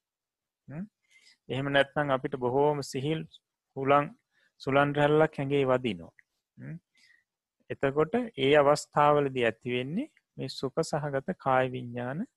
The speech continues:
සිත. හ්ම්. ඒක කුසල විපාක සිතක්. දැන් අකුසල විපාකේ අපි එදා කතා කරා. අර දේවදත්ත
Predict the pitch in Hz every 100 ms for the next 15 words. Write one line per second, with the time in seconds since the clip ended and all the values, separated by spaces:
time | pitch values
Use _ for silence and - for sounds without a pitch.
0 | _ - 170 - - _ - _ _ _
1 | _ _ _ _ _ _ 127 135 - _
2 | _ - - _ _ - 120 165 - 123
3 | 127 127 123 - 120 117 - 254 - _
4 | - - 156 - - _ _ _ _ _
5 | - 117 107 101 123 196 190 185 180 180
6 | 170 165 165 156 151 139 135 - 127 131
7 | 127 131 131 214 - _ _ _ _ _
8 | _ _ 123 120 120 123 120 123